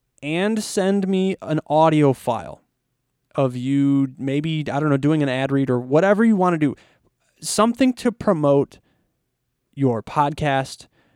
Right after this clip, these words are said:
your Twitter account, your Instagram, your Facebook,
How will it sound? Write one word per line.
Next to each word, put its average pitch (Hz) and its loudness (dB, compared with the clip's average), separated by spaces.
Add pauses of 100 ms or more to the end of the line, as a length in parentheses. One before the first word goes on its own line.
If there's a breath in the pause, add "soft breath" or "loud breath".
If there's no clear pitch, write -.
your 123 -8
Twitter 156 2
account, 139 -4
your 135 -10
Instagram, 151 -2
your 120 -6
Facebook, 151 -2